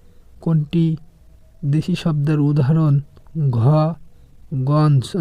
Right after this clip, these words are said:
গঞ্জ। কোনটি রূপক কর্মধারায় সমাজ? খ, কালস্রোত। উষ্ণ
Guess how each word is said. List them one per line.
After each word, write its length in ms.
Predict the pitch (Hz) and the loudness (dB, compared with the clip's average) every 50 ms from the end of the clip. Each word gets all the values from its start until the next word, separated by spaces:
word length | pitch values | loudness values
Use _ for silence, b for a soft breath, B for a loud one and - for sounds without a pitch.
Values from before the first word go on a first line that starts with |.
| 156 147 143 143 - - 143 139 | 0 0 -2 -2 -6 -4 -2 0
গঞ্জ। 240 | 151 156 156 151 139 139 127 120 - - - - b b b b b b b b b b b b b b b b b b - - - | 2 2 4 4 2 2 0 -2 -4 -12 -20 -20 b b b b b b b b b b b b b b b b b b -20 -20 -8
কোনটি 380 | - 165 165 160 151 139 175 170 165 | -2 0 0 0 0 0 0 0 2
রূপক 400 | 151 160 165 143 - 175 165 156 - - | 0 0 -2 -2 0 0 0 0 -2 -4
কর্মধারায় 880 | - 165 160 151 151 156 156 160 165 165 151 135 - 160 156 156 156 156 | -4 -2 0 2 2 2 2 4 2 2 0 0 0 0 0 0 0 -2
সমাজ? 520 | - - 170 156 151 151 151 147 143 139 - - - - - - - - - - - - - - - b b b b b b b - - - - _ _ _ _ - - - - - - - - - - _ - | -2 0 0 2 2 2 2 2 0 0 -4 -8 -16 -20 -20 -20 -20 -20 -20 -20 -20 -20 -20 -20 -20 b b b b b b b -20 -20 -20 -20 _ _ _ _ -20 -20 -20 -20 -20 -20 -20 -20 -20 -20 _ -12
খ, 40 | - - 170 160 156 156 156 156 156 - - - - - - | -4 -2 0 2 2 2 2 0 -2 -6 -12 -20 -20 -20 -10
কালস্রোত। 600 | - 165 160 160 156 143 - - 165 151 143 139 - - - - - - - - - - - - - - - - - - - - - - - - - - - - - - - - - - - - | -4 -2 0 0 0 -2 -2 0 0 2 2 0 -2 -6 -16 -20 -20 -20 -20 -20 -20 -20 -20 -20 -20 -20 -20 -20 -20 -20 -20 -20 -20 -20 -20 -20 -20 -20 -20 -20 -20 -20 -20 -20 -20 -20 -14 -8
উষ্ণ 380 | 190 170 - - - 180 175 | -6 -6 -6 -4 0 2 2